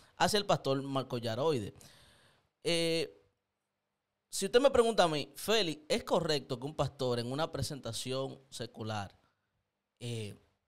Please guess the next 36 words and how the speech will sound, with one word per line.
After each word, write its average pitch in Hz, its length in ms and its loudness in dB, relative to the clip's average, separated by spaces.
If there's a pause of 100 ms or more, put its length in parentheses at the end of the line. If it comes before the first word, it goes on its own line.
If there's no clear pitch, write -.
(140)
haya 156 240 0
organizado, 160 1040 2 (540)
eh, 139 280 -4
eh, 113 320 -4
eso 147 420 -2
y 120 60 -2
haya 151 280 -2
puesto 156 280 -2
a - 20 0
esas 139 180 -2
mujeres 135 380 -2
así 123 260 -4
a 127 60 0
hacer 123 200 -6
ese 135 200 -4
gol-, 135 360 -4
a 117 140 -2
hacer 123 260 -4
ese, 127 360 -6 (380)
ese 135 240 -4
paso 131 480 -2
y 110 60 -6
todo 139 360 -2
eso? 147 480 -2 (500)
¿Eso - 240 -4
se 165 140 2
ve 147 120 4
bien? 160 240 0
¿Eso 156 160 0
es 151 80 -4
correcto?". 143 800 -2 (760)
Yo 175 100 0
le 190 100 4
diría 165 240 4
que 123 140 0
no. 113 260 -4